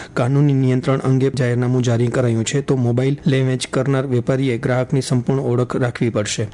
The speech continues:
ખાનગી ટ્યુશન ક્લાસીસ સવારે આઠ કલાકથી સાંજે સાત વાગ્યા સુધી જ ચાલુ રાખી શકાશે. જૂના નવા સાયકલ, સ્કૂટર, મોપેડ, બાઇકની લે વેચ કરતા વેપારીઓએ દસ્તાવેજી પુરાવા રાખવાના રહેશે, તેમજ તમામ ગ્રામ્ય તથા શહેરી વિસ્તારમાં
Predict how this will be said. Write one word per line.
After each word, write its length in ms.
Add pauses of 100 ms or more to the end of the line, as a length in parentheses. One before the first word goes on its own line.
(220)
ખાનગી 440
ટ્યુશન 340
ક્લાસીસ 480 (120)
સવારે 400
આઠ 240
કલાકથી 380
સાંજે 300
સાત 280
વાગ્યા 220
સુધી 260
જ 200
ચાલુ 280
રાખી 240
શકાશે. 560 (440)
જૂના 260
નવા 280
સાયકલ, 420
સ્કૂટર, 480 (140)
મોપેડ, 360 (120)
બાઇકની 440
લે 200
વેચ 300 (160)
કરતા 280
વેપારીઓએ 600 (300)
દસ્તાવેજી 520
પુરાવા 380
રાખવાના 440
રહેશે, 500
તેમજ 300 (180)
તમામ 280
ગ્રામ્ય 340
તથા 260
શહેરી 380
વિસ્તારમાં 520